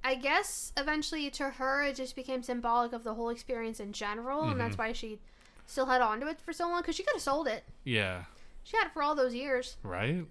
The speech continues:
Speaker 1: Eighty-six years.
Speaker 2: And then she threw it back in the
Speaker 1: And then
Speaker 2: ocean.
Speaker 1: she went, "Ah," and
Speaker 2: I
Speaker 1: threw it
Speaker 2: think
Speaker 1: back in the ocean.
Speaker 2: she did, she did make it sound like that.
Speaker 1: <laughs> I didn't like that sound.
Speaker 2: Yeah. Um,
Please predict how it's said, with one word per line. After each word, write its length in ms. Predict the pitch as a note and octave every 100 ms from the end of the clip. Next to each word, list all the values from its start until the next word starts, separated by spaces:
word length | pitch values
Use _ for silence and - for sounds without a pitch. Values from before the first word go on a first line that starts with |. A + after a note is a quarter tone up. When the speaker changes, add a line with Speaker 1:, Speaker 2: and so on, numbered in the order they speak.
| -
Speaker 1:
Eighty-six 640 | C#4+ F4+ F4 - F4+ -
years. 680 | E4 E4+ D#4 C#4+ C#4+ - - - -
Speaker 2:
And 100 | A#2
then 100 | A#2+
she 160 | A2
threw 300 | - - B2
it 60 | C#3+
back 200 | D#3 D#3+
in 120 | E3+
the 100 | D#3+
Speaker 1:
And 160 | D#3 D3+
then 80 | C4
Speaker 2:
ocean. 40 | -
Speaker 1:
she 60 |
went, 160 | C4 C4 - D5
"Ah," 40 | E5 - - - - - - -
and 100 | B3+
Speaker 2:
I 60 |
Speaker 1:
threw 80 | D4+
it 40 |
Speaker 2:
think 120 | D4+ C#4+
Speaker 1:
back 140 | C#4+
in 60 | C4+
the 120 | B3+
ocean. 300 | B3+ A#3+ C3
Speaker 2:
she 160 | - C#3+
did, 360 | E3 F3+ C3+ A#2+
she 120 | D#3+
did 120 | A#3
make 220 | F3+ E3+
it 40 | D3+
sound 300 | - A#2 A2
like 180 | F#2+ -
that. 100 | C3+
Speaker 1:
<laughs> 20 |
I 420 | D4+ E4 A4+ A#4+ A4+
didn't 180 | A4 F4
like 180 | F4
that 180 | D4+ -
sound. 300 | - - D#4
Speaker 2:
Yeah. 500 | - A2 G2+ F#2+ F#2+ G#2+ A#2 A#2 A#2
Um, 340 | A2+ A2 G#2+